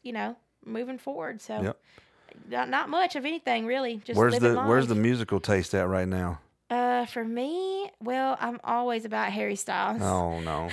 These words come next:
Speaker 1: <laughs> Always about Harry Styles, uh, but right now I'm a lot about Morgan Wallen's. Is it Wallen? Wallen?
Speaker 2: You
Speaker 1: Morgan
Speaker 2: ain't
Speaker 1: Wallen?
Speaker 2: about him if you don't know his name. It's
Speaker 1: If
Speaker 2: Morgan
Speaker 1: he
Speaker 2: Wallen.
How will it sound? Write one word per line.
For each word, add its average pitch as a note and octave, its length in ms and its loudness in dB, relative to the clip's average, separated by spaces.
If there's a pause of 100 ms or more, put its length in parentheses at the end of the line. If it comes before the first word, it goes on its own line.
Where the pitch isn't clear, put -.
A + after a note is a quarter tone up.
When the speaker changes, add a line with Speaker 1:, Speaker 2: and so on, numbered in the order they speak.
(160)
Speaker 1:
<laughs> E4+ 80 8 (400)
Always D#4+ 420 4
about C#4 220 4
Harry C4+ 240 0
Styles, C4+ 640 0
uh, A3 440 0 (340)
but A3 500 2 (360)
right C4 240 0
now C4+ 500 -2
I'm A3+ 160 -4
a A3+ 100 -2
lot B3 280 -4
about D4 260 -2
Morgan C4 400 -4
Wallen's. A#3+ 800 -4 (220)
Is A3+ 100 -6
it G#3+ 100 -4
Wallen? F4 560 -4
Wallen? C#4+ 520 -2
Speaker 2:
You A#2 80 0
Speaker 1:
Morgan B2 180 6
Speaker 2:
ain't C#3+ 120 2
Speaker 1:
Wallen? G2+ 120 4
Speaker 2:
about D3 180 10
him G2+ 120 4
if F#2 120 -2
you G#2 80 4
don't G2+ 180 4
know G#2 160 6
his F2 100 2
name. G2 320 4
It's F2 80 -2
Speaker 1:
If F#2 60 -2
Speaker 2:
Morgan A#2 240 8
Speaker 1:
he G#2+ 40 6
Speaker 2:
Wallen. F2+ 320 4